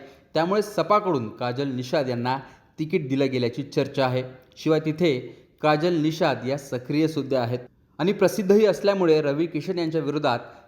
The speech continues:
सेलिब्रिटी चेहरा मैदानात उतरवण्यात आलाय असं बोललं जात आहे. आता काजल या मतदारसंघात काही किमया करतात का? याआधी गोरखपूरमध्ये योगी आदित्यनाथ अनेक वर्ष खासदार होते. त्याच गोरखपूरमध्ये योगी आदित्यनाथ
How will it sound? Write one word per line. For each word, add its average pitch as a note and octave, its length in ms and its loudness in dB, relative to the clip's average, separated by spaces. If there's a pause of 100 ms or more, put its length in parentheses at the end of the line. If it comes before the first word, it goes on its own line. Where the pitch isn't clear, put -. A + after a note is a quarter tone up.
(180)
सेलिब्रिटी F3+ 460 2
चेहरा D3 360 0
मैदानात C3 400 -2 (160)
उतरवण्यात C#3 480 0
आलाय B2 220 0 (340)
असं C#3+ 180 -4
बोललं C3 220 0
जात B2 200 0
आहे. B2 100 -4 (300)
आता C#3+ 180 2
काजल F#3+ 400 2
या G#3 80 2
मतदारसंघात E3 720 -2 (100)
काही D3 140 -2
किमया D3+ 440 0
करतात D3+ 380 0 (120)
का? C3+ 120 -2 (340)
याआधी D3 320 0
गोरखपूरमध्ये D3 680 0
योगी D3 300 0
आदित्यनाथ C3+ 520 -4 (400)
अनेक F3+ 340 -2
वर्ष D3 240 0 (120)
खासदार B2+ 380 0
होते. D3+ 220 0 (560)
त्याच G#3 220 4
गोरखपूरमध्ये G#3 640 4
योगी F3+ 260 4
आदित्यनाथ D#3+ 540 -2